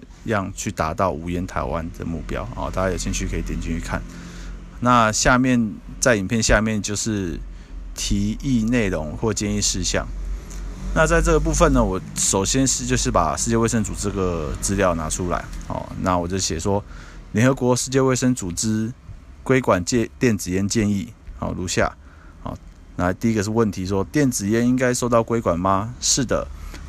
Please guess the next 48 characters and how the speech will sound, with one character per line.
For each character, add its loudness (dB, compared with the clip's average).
电 4
子 0
烟 4
对 4
健 2
康 2
有 0
害， 2
如 4
果 4
它 4
们 4
没 2
有 4
被 0
禁 2
止， -4
就 0
必 -2
须 -2
受 0
到 2
管 -6
制。 -4
世 -2
界 6
卫 6
生 0
组 -6
织 0
建 4
议 2
各 4
国 -2
实 0
施 2
最 0
适 0
合 -2
本 0
国 0
国 -2
情 0
的 0
规 -2
管 2
措 -2
施。 -4